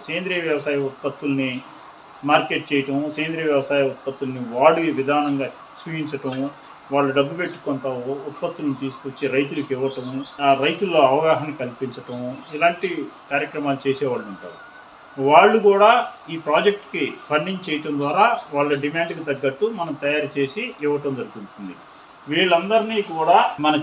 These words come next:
ఛానల్ చూసేవాళ్ళు, కొత్తగా వచ్చే సబ్స్క్రైబర్స్, ఈ సేంద్రీయ వ్యవసాయం, ఏ,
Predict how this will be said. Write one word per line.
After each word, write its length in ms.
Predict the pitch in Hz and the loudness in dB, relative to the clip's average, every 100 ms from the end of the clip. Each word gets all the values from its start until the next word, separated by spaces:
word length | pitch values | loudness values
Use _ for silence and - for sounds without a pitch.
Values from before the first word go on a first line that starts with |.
| 160 | 4
ఛానల్ 340 | 175 180 180 | 4 2 -4
చూసేవాళ్ళు, 520 | 165 180 165 170 196 | -6 -2 2 2 0
కొత్తగా 420 | 196 143 135 175 | -2 -6 -6 -2
వచ్చే 240 | 165 151 160 | -2 -2 -8
సబ్స్క్రైబర్స్, 880 | 139 135 - 165 160 160 151 196 196 - - 151 160 | -4 -4 -2 -2 0 -2 -4 -4 -6 -8 -12 -8 -2
ఈ 120 | 160 | -2
సేంద్రీయ 360 | 139 156 185 185 | 0 -4 -4 -2
వ్యవసాయం, 500 | 165 151 156 151 151 | -2 -2 -2 -2 -2
ఏ, 300 | 139 135 131 | -2 -2 -2